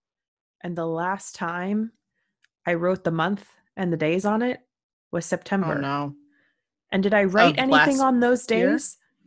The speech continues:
Speaker 1: No, of this year, thankfully.
Speaker 2: No.
Speaker 1: But I didn't write
Speaker 2: <laughs>
Speaker 1: anything on those days.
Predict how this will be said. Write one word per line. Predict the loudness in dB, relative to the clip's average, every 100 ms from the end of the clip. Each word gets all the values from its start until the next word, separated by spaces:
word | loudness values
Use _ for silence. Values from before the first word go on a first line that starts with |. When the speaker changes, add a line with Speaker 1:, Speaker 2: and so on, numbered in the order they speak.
| _
Speaker 1:
No, | 2
of | 4
this | 2 2
year, | 0 -2
thankfully. | -2 -4 -4 -4
Speaker 2:
No. | -6 -12 -20 _
Speaker 1:
But | 2
I | 4
didn't | 2
write | 4 2
Speaker 2:
<laughs> | 2
Speaker 1:
anything | 0 2 2 2
on | -2
those | -4 -4
days. | -2 0 0 -6 -10